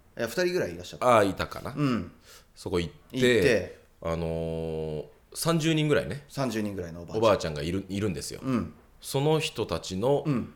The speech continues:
Speaker 2: えー、似顔絵を一人ずつ描いてくださいっていう。
Speaker 1: うん。そう。僕、山口がね、イラスト描くの好きなんでね。
Speaker 2: そう。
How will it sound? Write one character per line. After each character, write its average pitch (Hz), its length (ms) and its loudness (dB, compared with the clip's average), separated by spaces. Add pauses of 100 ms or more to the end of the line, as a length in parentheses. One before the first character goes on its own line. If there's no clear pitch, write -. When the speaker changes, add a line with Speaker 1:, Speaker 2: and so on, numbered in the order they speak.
(100)
Speaker 2:
え 80 200 -2
ー、 76 40 -4
似 90 220 -2
顔 107 340 4
絵 104 60 4
を 123 300 4
一 120 140 0
人 131 120 4
ず 123 80 -2 (140)
つ - 140 -8
描 117 200 0
い 98 60 2
て 90 100 -6
く - 80 -8
だ 71 120 -4
さ 76 140 -4
い 76 40 0
っ - 20 -4
て 120 160 -2
い 123 40 4
う。 - 20 4
Speaker 1:
う - 20 8
ん。 113 220 6
そ 107 140 2
う。 - 60 -8 (1200)
僕、 110 200 -4
山 123 220 6
口 107 180 -2
が 92 80 -4
ね、 131 180 2
イ 120 80 0
ラ 113 120 2
ス - 80 -8
ト 101 440 0
描 98 120 -10
く 90 80 -8
の 87 80 -8
好 87 60 -10
き - 160 -12
な 85 60 -8
ん 78 80 -12
で 95 100 -8
ね。 139 60 0
Speaker 2:
そ 78 360 0
う。 - 40 -20